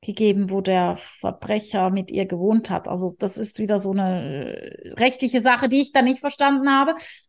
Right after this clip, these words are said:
Aber gut, okay, es war eine blöde Idee, gut. Ähm, aber gesellschaftlich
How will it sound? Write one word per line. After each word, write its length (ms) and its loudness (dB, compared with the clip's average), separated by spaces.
Aber 200 6
gut, 200 2
okay, 260 2
es 160 -2
war 60 0
eine 100 2
blöde 300 2
Idee, 260 0
gut. 380 -4
Ähm, 440 4
aber 340 2
gesellschaftlich 1300 4